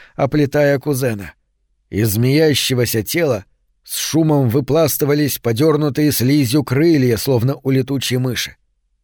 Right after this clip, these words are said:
Над крышей башни носились, трепыхались другие существа, внешний вид которых невозможно передать словами.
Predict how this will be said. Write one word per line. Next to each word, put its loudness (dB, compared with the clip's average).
Над -4
крышей 0
башни 0
носились, -2
трепыхались 0
другие 0
существа, -2
внешний -2
вид 0
которых 0
невозможно 0
передать 0
словами. -4